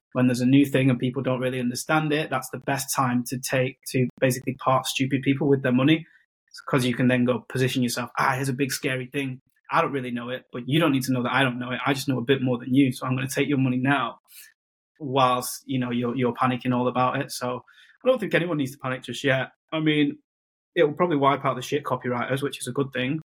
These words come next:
but I see it as a good thing because it means that we can up our prices, because if everyone else is using Chat G P T, we're gonna look amazing. <laughs> So we can charge for that privilege of basically setting people apart.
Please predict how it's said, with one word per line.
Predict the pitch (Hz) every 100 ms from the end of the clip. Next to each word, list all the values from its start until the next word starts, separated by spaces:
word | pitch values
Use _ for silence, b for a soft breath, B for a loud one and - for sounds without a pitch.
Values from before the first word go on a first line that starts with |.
| -
but | 127 120 - _ _ _ _ _ - - _ _ _
I | 131 147
see | 143
it |
as | 123
a | -
good | 147 143
thing | 127 123
because | - 123
it |
means | 127 131 127 135
that | 127 B B B _
we | 143
can | 147 127
up | 123
our | 120
prices, | - 143 135 123 117
because | 120 123 117 - _ -
if |
everyone | 147 135
else | 135 135
is | 123
using | 123 120
Chat | 117 -
G | - 120
P | 120
T, | 120 170 127 113 - -
we're | 131 131
gonna | 123 117
look | 120 117
amazing. | 117 127 127 - _
<laughs> | B B B B -
So | 135 123 113 131
we | 123
can | 120
charge | - 127 120
for |
that | 127 -
privilege | 131 120 120 120 127
of | 127 - _ -
basically | 127 135
setting | 127 127 131
people | 135 135 135
apart. | 135 143